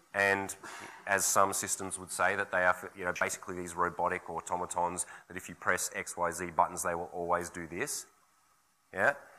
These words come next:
Um, if that was the case, then I would have quit this business a long time ago. The reason I'm still in it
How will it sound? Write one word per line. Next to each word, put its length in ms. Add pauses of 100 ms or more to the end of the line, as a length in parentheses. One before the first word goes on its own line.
(380)
Um, 520 (960)
if 120
that 160
was 120
the 80
case, 600 (220)
then 100
I 80
would 120
have 80
quit 180
this 220
business 340
a 40
long 180
time 220
ago. 180 (600)
The 60
reason 260
I'm 120
still 280
in 120
it 160